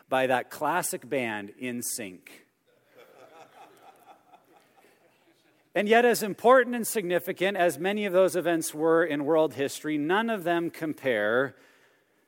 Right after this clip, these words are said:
to what happened at Fox Island Alliance Church, just outside of Gig Harbor, Washington, when a twenty-one blonde-haired, beautiful young gal named Michelle Lorraine Rolfson walked down the aisle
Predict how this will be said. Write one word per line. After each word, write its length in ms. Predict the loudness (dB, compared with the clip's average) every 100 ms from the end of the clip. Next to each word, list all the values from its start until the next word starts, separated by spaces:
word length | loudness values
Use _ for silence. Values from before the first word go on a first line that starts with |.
| -8
to 100 | 0
what 220 | 2 2
happened 560 | 4 4 4 0 -2 -2
at 160 | -2
Fox 480 | 0 2 2 -2 -8 -6
Island 420 | -4 -4 -4 -4
Alliance 540 | -2 -2 -2 -6 -10
Church, 440 | -14 -8 -8 -10 -10
just 280 | -10 -6
outside 480 | -2 -2 -4 -4 -4
of 100 | -4
Gig 220 | -4 -6
Harbor, 340 | -2 -2 -2 -2
Washington, 960 | 0 0 -2 -10 -14 -12 -12 -12 -14 _ _ _ _ _ _ _ _ _ _ -12
when 140 | -10
a 40 | -8
twenty-one 920 | -4 -4 -2 -2 0 0 -2 -6 -8
blonde-haired, 880 | -4 -2 -2 -4 -2 0 0 -2 -4
beautiful 480 | -2 -2 -2 -4
young 280 | -2 -2 -2
gal 320 | 0 2 2
named 300 | 0 -4 -6
Michelle 640 | -8 -10 -4 -2 2 0 0
Lorraine 460 | -4 -4 -4 -4
Rolfson 640 | -2 -2 -2 -4 -10 -10 -8
walked 460 | -2 0 0 -4
down 280 | -6 -6 -4
the 140 | -4 -4
aisle 480 | -4 -4 -8 -10